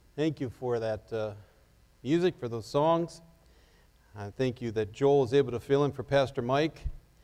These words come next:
A couple of reasons. One is Pastor Mike's down doing penance, um, not penance, uh, <laughs> he's down in the children's wing doing children's church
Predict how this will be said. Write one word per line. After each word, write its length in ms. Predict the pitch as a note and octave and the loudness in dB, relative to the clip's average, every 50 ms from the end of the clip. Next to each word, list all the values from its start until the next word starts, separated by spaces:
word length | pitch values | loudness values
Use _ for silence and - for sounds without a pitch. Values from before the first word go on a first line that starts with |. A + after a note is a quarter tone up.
| _ _ _ _ _ _ _ _ _ _ - | _ _ _ _ _ _ _ _ _ _ -10
A 20 | - | -2
couple 280 | - D#3+ D#3 - C#3+ | 0 0 2 2 2
of 80 | B2+ A#2 | 0 2
reasons. 420 | B2+ B2+ C3 A#2+ C3+ D3+ C3 B2 | 2 0 0 0 -2 -4 -2 -2
One 160 | B2+ C3+ C#3 C3+ | 0 0 2 2
is 220 | C3 A2+ - - - - - - - _ - _ - | 2 0 -2 -8 -16 -20 -20 -20 -20 _ -20 _ 2
Pastor 300 | - C#3 C#3 C3+ - C#3+ | 4 4 4 4 2 0
Mike's 600 | C3 C#3 D3 D3 C#3+ C#3+ - - - - - - - - - _ _ _ _ _ _ _ _ _ _ _ - A#2+ A2+ | 4 4 4 4 4 2 -2 -12 -8 -4 -2 -2 -2 -4 -8 _ _ _ _ _ _ _ _ _ _ _ -20 -10 -2
down 600 | B2 C3+ C#3 C#3 C#3 C#3 C3+ C3 B2+ A#2+ A#2 A2+ - - - - - _ _ _ _ _ _ _ _ _ | 0 2 4 4 4 4 2 2 0 -4 -6 -8 -14 -20 -20 -20 -20 _ _ _ _ _ _ _ _ _
doing 220 | - C3 B2+ A#2+ G#2+ | -6 -6 -6 -6 -6
penance, 340 | - - D#3 D3+ D3 D3 - - | -2 0 0 0 0 -2 -4 -4
um, 180 | C#3+ C#3+ C#3+ C#3 C#3+ | -2 -2 -2 -2 -2
not 200 | C#3+ C3+ C3+ - | -2 -2 -2 -2
penance, 380 | C3+ B2+ C3 B2+ B2+ - - | -4 -4 -4 -4 -6 -2 2
uh, 220 | C3 B2 A#2 A2+ A2 - - - - - - - - - - - - - - - - - - - - - - - | 4 4 4 4 2 -2 -14 -20 -20 -20 -20 -20 -20 -20 -20 -20 -18 -18 -18 -16 -16 -16 -16 -16 -16 -16 -16 -16
<laughs> 960 | - - - - - - - - - - - - - - - - - - - | -16 -16 -16 -16 -16 -18 -18 -18 -18 -20 -20 -20 -20 -20 -20 -20 -20 -12 -4
he's 140 | - C#3+ C3 | -2 0 4
down 320 | C3+ F3 E3+ F3 F3 E3+ | 6 8 8 8 8 6
in 80 | E3 D3+ | 4 2
the 60 | C3+ | 2
children's 460 | - - F3 F3 E3 D#3+ D#3 C3 A#2 | 2 4 6 6 6 6 2 0 2
wing 220 | C3 D3+ D3+ C#3+ C3 | 2 2 2 4 4
doing 220 | C3+ D3 C#3+ B2 | 4 2 2 2
children's 400 | - E3+ F3 D#3+ C#3+ C#3 A#2+ - | 4 4 4 4 4 0 -2 0
church 400 | - C#3 C3 C3 C#3+ C#3+ - - | 2 4 6 6 4 4 0 -4